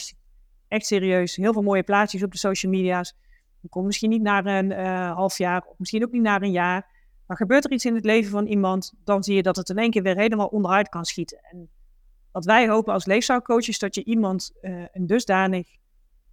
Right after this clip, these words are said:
nou, dusdanig kennis en vaardigheden meegeeft dat hij denkt van, "Oké, ik, ik merk, ik zak onderuit,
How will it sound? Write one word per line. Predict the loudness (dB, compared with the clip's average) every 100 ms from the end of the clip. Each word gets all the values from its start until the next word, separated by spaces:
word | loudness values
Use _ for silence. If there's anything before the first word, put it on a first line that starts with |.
| -20
nou, | -18
dusdanig | -2 0 2 2 2
kennis | 0 2
en | 0 -2
vaardigheden | 0 0 2 0 2
meegeeft | 2 2 0 -2
dat | -2
hij | -2
denkt | -2 -2
van, | -4 -12
"Oké, | 0 0
ik, | 2 -2
ik | -4 -10 -2
merk, | 0 0
ik | -2 0
zak | -2 0
onderuit, | -4 -2 0 0 0